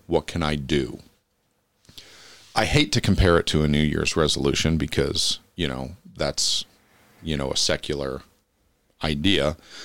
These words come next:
but I believe that secular idea came from what the Bible says. This, this time when we would take stock of our lives and decide to make changes. Okay, so what Joanna and I did, so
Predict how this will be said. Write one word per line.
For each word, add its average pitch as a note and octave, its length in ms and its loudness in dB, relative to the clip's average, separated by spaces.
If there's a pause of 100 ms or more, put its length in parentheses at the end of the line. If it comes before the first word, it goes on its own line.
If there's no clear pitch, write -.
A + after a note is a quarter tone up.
(340)
but G2 100 2
I G2 80 2
believe G2+ 380 2
that F2+ 360 0
secular F2+ 520 2
idea E2 420 4
came D#2+ 520 2 (440)
from D2+ 460 -4 (100)
what D#2 140 -4
the - 60 -8
Bible A2 280 2
says. - 320 -2 (720)
This, - 280 2 (220)
this F#2+ 220 2
time F2+ 640 2 (120)
when F#2+ 300 2
we F#2+ 160 4
would E2+ 300 2
take A2 220 2
stock F#2+ 340 2
of F2+ 100 -4
our F2+ 140 6
lives D#2 560 0
and D#2 420 -4
decide E2 380 0
to D2 60 -6
make D2 160 -4
changes. - 480 -4 (120)
Okay, - 240 0 (540)
so G2+ 500 6 (180)
what G#2 360 2 (480)
Joanna A2+ 440 4
and F2+ 140 2
I D#2+ 120 2
did, C#2 260 -2
so D#2+ 260 0